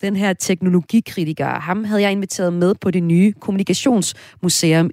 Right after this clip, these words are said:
Enigma. Museum for Post, Tele og Kommunikation. De har for eksempel Danmarks største frimærkesamling. Det var nu ikke den, vi skulle se. Jeg inviterede med ind på udstillingen Kommunikation i krise,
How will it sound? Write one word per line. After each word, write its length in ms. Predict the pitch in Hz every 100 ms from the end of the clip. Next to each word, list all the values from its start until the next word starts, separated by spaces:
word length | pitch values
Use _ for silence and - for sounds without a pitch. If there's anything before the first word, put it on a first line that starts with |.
| -
Enigma. 520 | 170 175 196 156 135 - - -
Museum 280 | - 170 170
for 80 | 165
Post, 300 | - 151 -
Tele 280 | 156 156
og 60 | 156
Kommunikation. 640 | - 143 135 139 165 156 131
De 60 | -
har 100 | 143
for 80 | -
eksempel 280 | - 143 -
Danmarks 320 | 143 165 175
største 360 | - 151 - -
frimærkesamling. 920 | - 240 254 202 175 208 208 196 220 - - _
Det 100 | 226
var 120 | 214
nu 160 | 233 247
ikke 120 | 254 -
den, 200 | 247 180
vi 40 |
skulle 240 | - -
se. 180 | - 180 - - - -
Jeg 120 | 170
inviterede 340 | 226 214 220 208
med 240 | 226 254
ind 160 | 233 233
på 100 | -
udstillingen 580 | 220 233 214 180 156 156
Kommunikation 800 | - 202 190 180 185 - 277 214
i 140 | - 190 -
krise, 460 | - 233 254 -